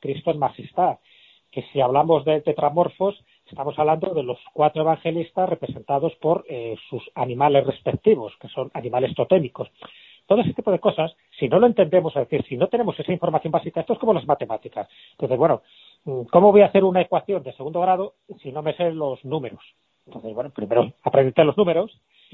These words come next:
y luego empezamos a hacer ecuaciones o derivadas o lo que tú quieras. Aquí ocurre algo parecido. Sí, si ente-, que si queremos entender el lenguaje de un templo, fíjate que el lenguaje es universal, me refiero a un templo cristiano, luego los templos, eh, que tengan que ver con el Islam, o sea, lo que son las mezquitas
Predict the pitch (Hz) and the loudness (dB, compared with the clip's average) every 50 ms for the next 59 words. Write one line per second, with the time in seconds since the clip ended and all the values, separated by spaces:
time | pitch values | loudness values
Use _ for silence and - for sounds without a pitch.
0 | - - 143 127 135 127 135 - 160 - 156 147 131 143 135 - 165 160 151 - | -12 -8 -6 -6 -4 -6 -6 -6 -6 -6 -6 -6 -6 -4 -2 -2 -2 -2 -2 -2
1 | - 151 - 190 185 170 175 208 - _ _ _ _ _ _ _ - 143 131 131 | -4 -2 -2 -2 -2 -2 -2 -6 -10 _ _ _ _ _ _ _ -6 -4 -4 -2
2 | 131 127 127 147 160 165 180 196 - _ - 139 131 - - - - - _ 135 | -2 0 2 4 4 4 2 0 -2 _ -8 -8 -8 -8 -8 -10 -10 -10 _ -10
3 | 113 101 - - - 117 - - 226 214 - 220 220 208 170 156 151 151 - 120 | -10 -10 -10 -8 -8 -2 2 2 2 2 2 2 2 2 2 2 0 -2 -2 -2
4 | 107 107 - - 139 110 104 92 _ _ _ - - - _ _ _ _ - 123 | -2 -2 -4 -4 -6 -6 -6 -10 _ _ _ -20 -20 -20 _ _ _ _ -8 -8
5 | 104 - _ _ _ _ - - 151 135 120 - 151 - - - 131 - 160 - | -8 -10 _ _ _ _ 0 2 2 4 4 4 2 2 0 -6 -8 -8 -4 0
6 | - 143 196 226 - 262 240 - 220 190 185 175 143 120 113 117 113 - 180 180 | 2 2 2 2 -2 -2 0 0 2 4 4 4 4 2 -2 -2 0 2 2 2
7 | - 214 202 202 151 - - 190 165 - - - 143 - _ - - 226 220 233 | 2 2 0 0 0 0 2 2 2 0 -2 -8 -8 -8 _ -10 -8 -8 -6 -6
8 | 226 - - 135 - 196 - - - 190 151 143 123 123 - - - 113 - - | -4 -4 -2 -2 -2 -2 -4 -4 -6 -6 -4 -4 -4 -6 -2 0 0 0 0 -4
9 | _ _ 113 117 - 120 117 117 117 117 - 127 123 - 151 147 - - 139 - | _ _ -20 -12 -8 -6 -4 -4 -4 -2 -4 -4 -2 -2 -2 -2 -2 -4 -4 -2
10 | - 180 175 - 101 98 110 110 113 117 113 _ _ - - - _ - 135 123 | 0 0 0 -2 -6 -8 -6 -4 -4 -6 -6 _ _ -20 -20 -20 _ -4 -4 -4
11 | - - 156 131 120 139 135 135 127 - _ _ _ - _ _ _ 160 139 127 | -2 0 -2 -2 2 2 2 2 2 0 _ _ _ -20 _ _ _ -8 -8 -6
12 | - 135 - 147 135 131 131 - 139 135 139 139 - - - 131 127 131 127 123 | -6 -4 -2 0 0 0 0 2 4 4 4 4 2 2 0 0 0 0 0 -2
13 | 117 - - 165 180 165 - - - - - 107 - - - 127 127 127 - 135 | -4 0 2 2 2 2 0 -4 -12 -12 -10 -10 -12 -10 -6 -4 -4 -2 -2 -2
14 | 123 120 - 170 - - 113 113 | -2 0 0 0 0 -2 -6 -10